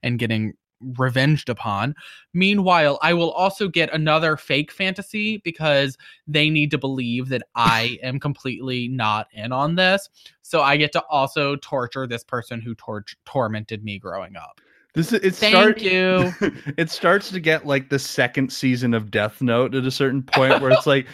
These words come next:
Speaker 1: <laughs>
Speaker 2: everything is like you have to write out this long, elaborate two-paragraph thing just to kill one person,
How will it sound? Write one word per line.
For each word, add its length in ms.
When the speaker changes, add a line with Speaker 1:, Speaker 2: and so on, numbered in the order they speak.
Speaker 1:
<laughs> 180
Speaker 2:
everything 580
is 140
like 100
you 100
have 120
to 100
write 300
out 180
this 180
long, 520
elaborate 600
two-paragraph 760
thing 320
just 180
to 80
kill 320
one 220
person, 520